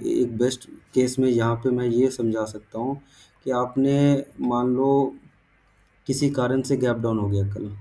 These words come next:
और आपका trend ऊपर आपको दिख रहा है, तो you have to go long instead of shorting। तो again summarizing, our target is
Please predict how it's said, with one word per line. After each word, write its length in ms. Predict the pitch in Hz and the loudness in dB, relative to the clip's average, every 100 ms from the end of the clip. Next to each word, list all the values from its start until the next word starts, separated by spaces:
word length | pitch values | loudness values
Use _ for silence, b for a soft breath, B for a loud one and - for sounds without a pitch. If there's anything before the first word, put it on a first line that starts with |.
| - | -8
और 120 | 120 | -4
आपका 320 | 117 117 - | -4 -4 -4
trend 320 | 127 123 127 | -4 -2 0
ऊपर 280 | 123 113 120 | 0 0 -2
आपको 260 | 117 117 113 | -2 -4 -6
दिख 240 | 107 98 | -6 -4
रहा 100 | 107 | -4
है, 60 | 113 | -4
तो 120 | - | -2
you 140 | 120 | -2
have 200 | 117 117 - | -2 -2 -6
to 120 | 120 | -2
go 120 | 113 113 | 0 0
long 320 | 110 120 143 143 - 117 | 0 -2 -2 -4 -8 -8
instead 440 | 110 - 113 107 | -8 -8 -8 -6
of 140 | 131 143 - | -6 -8 -10
shorting। 320 | 117 101 101 110 _ _ _ _ _ _ _ _ _ _ _ _ _ _ _ - _ | -6 -6 -8 -16 _ _ _ _ _ _ _ _ _ _ _ _ _ _ _ -20 _
तो 340 | - 165 175 - - 147 - _ | 2 4 4 -2 -14 -18 -18 _
again 360 | 113 110 117 131 | -4 0 2 2
summarizing, 680 | 120 120 117 117 117 139 160 - - _ _ - | 0 0 0 2 2 0 -2 -6 -20 _ _ -6
our 200 | 117 117 | -2 -2
target 480 | 113 113 117 131 143 | 0 0 2 0 2
is 180 | 143 175 | 0 0